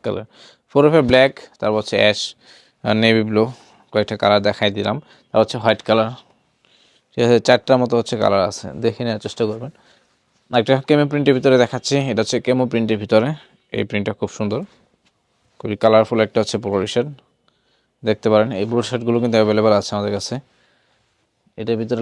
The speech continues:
লাস্ট একটা কালার দেখাবো, এটা হচ্ছে রয়্যাল ব্লু কালার, ঠিক আছে? তো আমি চেষ্টা করলাম আপনাদেরকে প্রোডাক্টগুলো দেখানোর জন্য, চেষ্টা করবেন। আহ, এখান থেকে যেটা ভালো লাগে স্ক্রিনশট দিয়ে ডেসক্রিপশন বক্সে আমাদের পেজের লিংক, WhatsApp নম্বর, ইমো নম্বর দেওয়া আছে। তিনটা যে কোনো একটাতে প্রোডাক্টের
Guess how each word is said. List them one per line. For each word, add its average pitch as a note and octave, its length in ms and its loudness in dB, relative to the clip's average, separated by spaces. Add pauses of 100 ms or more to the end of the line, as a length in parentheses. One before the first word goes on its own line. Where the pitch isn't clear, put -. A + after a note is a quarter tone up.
লাস্ট A#2+ 180 2 (100)
একটা B2+ 180 2
কালার A2+ 240 6
দেখাবো, G#2+ 280 -2 (240)
এটা G#2 120 -2
হচ্ছে - 200 -6 (1000)
রয়্যাল A2+ 240 6
ব্লু G#2+ 180 0
কালার, D#2 200 -6 (960)
ঠিক C#3+ 180 0
আছে? - 120 -4 (540)
তো D#3 60 4 (180)
আমি D#3 120 4 (220)
চেষ্টা E3+ 240 2
করলাম E3 200 6
আপনাদেরকে C#3 340 0
প্রোডাক্টগুলো A#2 380 2
দেখানোর A2 280 -2
জন্য, G#2+ 120 -4 (120)
চেষ্টা - 240 -12
করবেন। G#2+ 240 -2
আহ, - 840 -2
এখান A#2 180 -4
থেকে B2 180 4
যেটা A#2+ 200 4
ভালো A#2+ 140 4
লাগে C3+ 200 2
স্ক্রিনশট C3 400 -6
দিয়ে D3+ 180 4
ডেসক্রিপশন A2+ 420 -4
বক্সে A2 220 -4
আমাদের A2+ 220 2
পেজের A2 280 2
লিংক, A#2 180 -4
WhatsApp G#2+ 320 -4
নম্বর, G#2+ 220 -2 (140)
ইমো A#2 160 -4
নম্বর G#2+ 260 -2
দেওয়া G#2 200 0
আছে। - 160 -8 (440)
তিনটা C3+ 240 0 (100)
যে C#3 100 4
কোনো C#3+ 180 -2
একটাতে C#3+ 300 -2
প্রোডাক্টের A#2 340 0